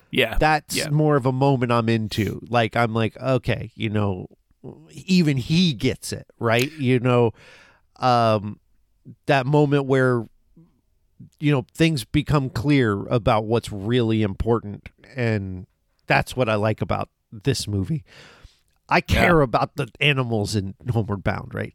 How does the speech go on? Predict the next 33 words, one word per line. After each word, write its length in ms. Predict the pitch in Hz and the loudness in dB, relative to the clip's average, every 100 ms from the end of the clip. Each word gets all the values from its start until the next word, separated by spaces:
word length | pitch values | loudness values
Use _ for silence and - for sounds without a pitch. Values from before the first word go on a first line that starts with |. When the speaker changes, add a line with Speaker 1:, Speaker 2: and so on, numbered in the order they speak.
| _ | _
Speaker 2:
You 140 | 117 107 | -8 -6
know, 140 | 92 - - 180 - | -6 -10 -2 -2 0
<laughs> 440 | - - - 156 - | -2 0 0 0 2
that's 280 | 170 - - | 0 0 -6
the 120 | 143 | -4
difference. 560 | 127 - - - - - 160 - - - - _ _ _ - | -4 -4 -6 -8 -12 -10 -10 -10 -20 -20 -20 _ _ _ -6
Speaker 1:
This 200 | 196 - | -4 -2
movie 240 | 269 233 | -2 -2
made 160 | 175 170 | -2 -2
me 80 | 165 | -2
think 220 | 165 160 | -2 -2
about, 440 | 139 131 123 123 | 0 2 2 0
like, 560 | 135 127 120 113 - - - - _ _ _ _ _ _ _ _ _ _ - | -2 -2 -2 -2 -2 -2 -4 -14 _ _ _ _ _ _ _ _ _ _ -6
the 100 | 151 | -4
smartness 760 | - 160 156 - 156 143 - | -2 0 0 -2 -6 -6 -4
of 120 | 131 - | -6 -8
animals, 600 | 113 117 110 107 98 - | -10 -10 -10 -10 -8 -6
like, 220 | 123 - | -6 -6
the, 180 | 127 107 | -8 -8
the 100 | - | -10
sentience 840 | - - 127 120 - 113 104 - - | -6 -4 -4 -4 -8 -8 -10 -10 -8
of 160 | 127 - - | -8 -8 -12
animals 800 | 107 - 95 82 80 - - - _ - | -14 -14 -14 -10 -6 -4 -6 -12 _ -4
and, 480 | 139 113 110 - - - 190 | -2 -2 -6 -8 -10 -14 -8
like, 280 | 131 110 - | -6 -4 -4
their 200 | 135 120 | -2 -2
ability 440 | 127 131 120 120 | -4 -4 -4 -8
to 60 | 117 | -2
put 220 | - 120 | -2 -2
two 200 | - 135 | -6 -8
and 100 | 110 | -8
two 160 | - 117 | -8 -8
together 540 | - 113 110 107 104 | -8 -8 -8 -8 -10